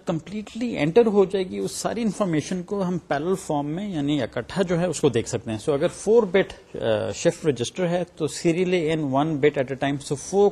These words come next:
clocks میں انفارمیشن انٹر ہو جائے گی، and then four bits کو ہم دیکھ سکتے ہیں۔ So آئیے دیکھتے ہیں اس کا بلاک ڈائیگرام، اور اس کے بعد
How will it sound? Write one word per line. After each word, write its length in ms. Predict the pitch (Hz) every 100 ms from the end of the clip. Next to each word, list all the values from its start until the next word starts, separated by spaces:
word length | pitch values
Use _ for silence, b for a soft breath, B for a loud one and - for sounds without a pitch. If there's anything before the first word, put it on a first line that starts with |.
| 202
clocks 320 | 151 151 -
میں 220 | 151 160 156 - _ -
انفارمیشن 520 | 123 147 127 120 135
انٹر 260 | 113 131
ہو 160 | 190 185
جائے 220 | 175 180
گی، 100 | 185 190 B B B B -
and 100 | 160
then 320 | 139 156 185 - B - - 196
four 140 | 208
bits 300 | 175 165 -
کو 100 | 175
ہم 260 | 160 156 185 -
دیکھ 220 | 120 113
سکتے 280 | - - 101
ہیں۔ 60 |
So 340 | 113 - - -
آئیے 180 | 190 226
دیکھتے 280 | 202 -
ہیں 40 | 208
اس 100 | -
کا 80 | 175
بلاک 320 | 127 127 143
ڈائیگرام، 480 | 196 185 175 220 214
اور 140 | 170
اس 120 | 151
کے 80 | -
بعد 140 | 170